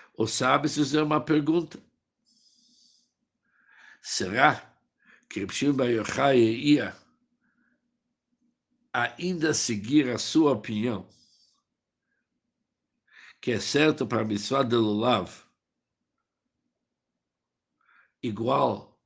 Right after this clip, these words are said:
do Shema Israel para não interromper para fazer essa mitzvah? Por que justo Lulav?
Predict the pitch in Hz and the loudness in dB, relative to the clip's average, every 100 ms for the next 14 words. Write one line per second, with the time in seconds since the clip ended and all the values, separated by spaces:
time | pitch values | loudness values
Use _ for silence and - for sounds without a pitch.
0 | _ _ 110 - 110 127 127 113 123 104 | _ _ -10 -6 -4 -2 -2 -4 -6 -4
1 | 107 127 127 117 104 110 98 90 120 123 | -4 -2 -2 -4 -4 -4 -4 -6 -4 -4
2 | 110 104 104 117 107 107 92 85 - 101 | -6 -6 -6 -4 -4 -4 -6 -6 -8 -2
3 | 135 - _ _ _ _ _ _ _ _ | -2 -2 _ _ _ _ _ _ _ _
4 | _ _ _ _ _ _ _ 117 101 160 | _ _ _ _ _ _ _ -10 0 2
5 | 123 147 156 - 123 113 87 87 | 4 2 2 0 0 0 -2 -6